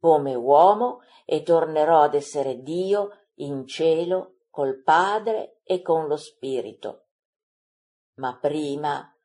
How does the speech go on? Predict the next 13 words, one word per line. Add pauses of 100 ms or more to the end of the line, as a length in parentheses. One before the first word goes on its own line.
(340)
dovrò
patire
ogni
obbrobrio (600)
ed
avere
il
cuore
trafitto
dalla
menzogna (460)
e
dall'odio.